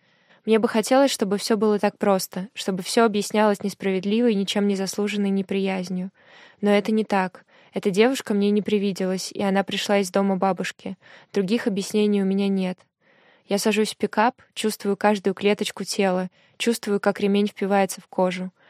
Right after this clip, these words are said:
У меня всё болит. Мне больно от волдырей, больно от взглядов полицейских, больно от того, что я, наконец, встретилась с Верой, а она ничуть не похожа на ту мягкую, простодушную и ласковую бабушку, которая мне представлялась. «Мать не поехала?» — коротко спрашивает бабушка, переключаясь на заднюю скорость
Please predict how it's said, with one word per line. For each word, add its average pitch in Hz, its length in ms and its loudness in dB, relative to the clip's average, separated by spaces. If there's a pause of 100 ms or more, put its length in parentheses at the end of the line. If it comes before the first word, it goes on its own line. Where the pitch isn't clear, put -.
(220)
У 202 60 -4
меня 202 240 4
всё 214 220 0
болит. 190 480 -2 (320)
Мне 208 120 2
больно 220 360 4
от 202 100 0
волдырей, 196 480 2
больно 196 360 0
от 185 80 -4
взглядов 202 380 -2
полицейских, 190 800 -6 (380)
больно 214 260 6
от 202 80 2
того, 208 220 4
что - 180 -2
я, 208 120 2
наконец, 202 360 0
встретилась 202 520 -2
с - 120 -8
Верой, 214 400 2
а 196 120 0
она 196 160 2
ничуть 202 340 -2
не 202 80 0
похожа 196 460 -2
на 185 100 -2
ту 185 120 -8
мягкую, 196 460 -2
простодушную 196 760 -4
и 185 40 -2
ласковую 190 520 -2
бабушку, 190 580 -2 (300)
которая 196 360 2
мне 185 160 0
представлялась. 190 880 -4 (500)
«Мать 214 240 4
не 214 100 0
поехала?» — 214 580 4
коротко 196 340 -2
спрашивает 190 500 -2
бабушка, 190 400 -2
переключаясь 190 720 -2
на 196 100 -2
заднюю 185 340 -2
скорость 233 500 -2